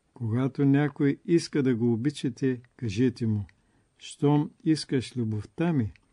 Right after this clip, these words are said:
готов ли си да вярваш в мене?“ Ако може да вярва във вас, вие ще го обичате. Между вярата и любовта има известно отношение.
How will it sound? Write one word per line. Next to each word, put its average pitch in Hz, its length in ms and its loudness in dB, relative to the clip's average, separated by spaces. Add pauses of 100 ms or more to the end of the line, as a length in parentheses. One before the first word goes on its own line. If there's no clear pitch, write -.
(300)
готов 127 440 -4
ли 143 80 -2
си - 160 -4
да 143 180 2
вярваш 143 520 0
в - 40 -6
мене?“ 139 400 0 (1120)
Ако 135 280 -2
може 160 380 2
да 127 180 2
вярва 123 420 0
във 110 280 -2
вас, 135 500 -6 (180)
вие 135 240 2
ще 131 240 -4
го 120 180 0
обичате. 113 600 -4 (840)
Между 127 400 0
вярата 156 460 2
и 127 80 2
любовта 120 720 -2 (480)
има 139 320 4
известно 123 640 0
отношение. 113 760 -2